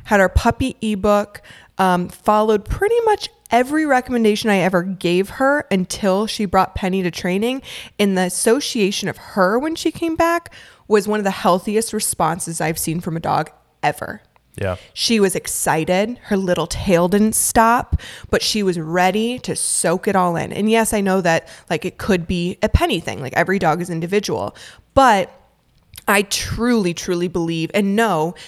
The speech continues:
Speaker 1: that it had so much to do with the relationship that that owner had with her prior.
Speaker 2: Yep.
Speaker 1: Was there pushy moments? Of course. Was there, um, you know, things where it's like she was making mistakes? Of course. My own dogs would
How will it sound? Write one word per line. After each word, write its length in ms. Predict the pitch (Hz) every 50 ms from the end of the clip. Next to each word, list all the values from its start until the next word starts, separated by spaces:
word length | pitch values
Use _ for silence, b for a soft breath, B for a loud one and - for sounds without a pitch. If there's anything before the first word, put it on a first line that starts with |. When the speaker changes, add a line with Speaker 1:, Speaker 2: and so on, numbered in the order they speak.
| B -
Speaker 1:
that 120 | 208 180
it 40 | 180
had 180 | 202 - 165 -
so 320 | - - - - 202 175 175
much 200 | 180 196 - -
to 100 | 208 175
do 240 | 160 175 170 170
with 200 | 170 165 165 165
the 80 | - 165
relationship 640 | 165 165 160 160 170 - 180 170 196 - 170 - -
that 120 | - 151
that 180 | - 156 - - -
owner 260 | 175 165 165 160 175
had 320 | 170 - 190 160 151 147
with 140 | 151 156 -
her 140 | - 160 160
prior. 520 | - - - 160 139 87 80 80 76 73 B B B B B -
Speaker 2:
Yep. 40 | -
Speaker 1:
Was 160 | 247 226 233
there 140 | 220 180 -
pushy 480 | - - - 349 339 - - 330 320
moments? 460 | 311 311 302 302 294 302 285 - - - -
Of 240 | - 175 170 175 -
course. 500 | - - - - - - - - - 131
Was 280 | 214 208 202 208 202 -
there, 360 | 208 190 190 190 185 180 180 B B B B B B -
um, 580 | 185 202 180 165 170 170 165 175 175 - - -
you 160 | - 196 196
know, 120 | 180 - -
things 360 | - - 226 220 220 214 208
where 140 | - 196 185
it's 180 | 185 185 -
like 240 | - 185 170 165 - -
she 100 | - 202
was 100 | 160 185
making 300 | 185 156 - 180 165 165
mistakes? 580 | 180 - - - - 320 349 349 - - -
Of 220 | - 247 240 - -
course. 640 | - - - - - - - 208 - - - - B B B B B B - -
My 140 | 262 269
own 240 | 285 311 339 349 302
dogs 320 | 208 190 - - 190 196 208
would 220 | 190 180 190